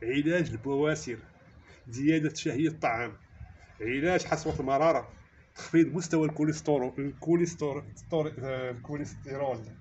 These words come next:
في الدم. أصحاب الرجيم هذا راه مفيد هذا. و-، ورخيص، الثمن ديالو، المشكلة أنه رخيص في الأسواق المغربية.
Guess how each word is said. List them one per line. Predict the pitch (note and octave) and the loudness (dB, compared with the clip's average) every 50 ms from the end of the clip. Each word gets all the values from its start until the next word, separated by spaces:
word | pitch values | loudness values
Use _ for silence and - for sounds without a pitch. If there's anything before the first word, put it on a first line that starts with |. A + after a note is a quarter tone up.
| - - - - - - - - - | -20 -20 -20 -20 -20 -20 -20 -20 -16
في | - - | -12 -12
الدم. | - G#2 - C3+ A#2+ A2 - - - - - - - - - - - - - - - - - - - - | -10 -10 -8 -10 -10 -10 -14 -16 -20 -20 -20 -20 -20 -20 -20 -20 -20 -20 -20 -20 -20 -20 -20 -12 -8 -8
أصحاب | - - - D#3 D3+ D3+ | -6 -2 0 0 2 2
الرجيم | D3+ D3+ D3 A#2+ B2+ F#3+ G3+ F3 - - - | 0 -2 -2 -2 -4 -4 -4 -6 -6 -8 -8
هذا | G#2+ A#2+ B2 C3+ C#3+ | -6 -4 -2 -2 0
راه | C#3 C3 | 0 -2
مفيد | A#2+ B2 B2+ A#2+ - D#3 D3+ C#3+ C3 B2 - A2 | -2 -4 -6 -6 -4 -4 -4 -2 -4 -6 -8 -10
هذا. | G#2+ G2+ - - - - - - - - - - - - - - - - - - - - - - - - - - - - - - - - - | -12 -12 -14 -16 -18 -18 -18 -14 -12 -10 -8 -6 -6 -4 -2 -4 -4 -4 -8 -16 -18 -18 -20 -20 -20 -18 -16 -14 -14 -14 -16 -18 -16 -10 -6
و-، | D#4+ D#4+ D#4 D4+ C#4 F3+ G3+ B3+ | -4 -2 0 0 -2 -2 -2 -4
ورخيص، | A#3+ - - C#4 C#4+ A#3+ E3 - | -4 -4 -4 -2 0 0 0 -2
الثمن | - - F#3+ G3 F3+ E3 | -2 -2 0 0 0 0
ديالو، | F#3 F#3+ G3+ | 0 -2 -2
المشكلة | G3 G3 F3 - - G#3 A3+ G#3+ | -2 -2 -4 -4 -4 -2 -2 0
أنه | G3 F#3 F3+ D#3+ | 0 0 2 0
رخيص | D#3+ D#3 - G#3 A#3+ A#3+ A3+ F3 - - - | 0 0 -2 -4 -4 -4 -4 -4 -6 -10 -10
في | - | -6
الأسواق | - D#3 - - C3+ B2+ - | -6 -6 -4 -4 -6 -8 -6
المغربية. | C3+ B2 A2+ A#2 A#2+ G#2+ G#2 G#2 G#2 | -8 -8 -8 -8 -8 -8 -10 -12 -14